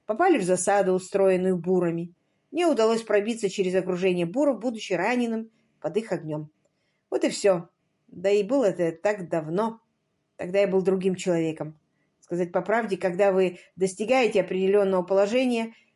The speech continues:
появляются вещи, которыми вам просто не надо заниматься. У меня был тогда отличный денщик, которого я никогда не ценил по достоинству.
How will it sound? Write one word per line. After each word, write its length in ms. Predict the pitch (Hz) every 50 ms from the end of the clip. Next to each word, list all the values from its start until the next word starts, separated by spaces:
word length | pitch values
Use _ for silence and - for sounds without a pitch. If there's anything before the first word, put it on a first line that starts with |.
| _ _
появляются 540 | 226 247 294 311 349 403 392 359 359 339 320
вещи, 380 | 294 330 339 339 - - 294
которыми 640 | 285 - 240 226 226 - - 302 311 320 285 285 277
вам 220 | 240 240 240 226
просто 400 | 226 226 247 262 247 - - 240
не 160 | 233 220 208 202
надо 280 | 214 214 214 208 208 196
заниматься. 640 | 202 196 190 196 214 233 226 226 - - 143 127 - _ _ _ _ _ _ _ _ _ _ _ _ _ _ _ _ _
У 120 | _ 185 202
меня 200 | 233 294 349 339
был 200 | 254 277 294 -
тогда 300 | - 254 240 226 262 240
отличный 880 | - - 226 214 214 214 254 294 277 - - - 247 240 233 226 220 202
денщик, 720 | 175 185 185 185 170 - - - 196 - - - - _
которого 420 | _ 175 170 - - 190 190 180 175
я 180 | 175 170 170
никогда 600 | 170 180 233 294 285 - 254 233 196 180 175 196
не 140 | 202 202 185
ценил 360 | 170 - - 160 165 170 175
по 140 | 175 - 165
достоинству. 720 | 165 165 156 - - 175 165 160 156 151 - _ - 151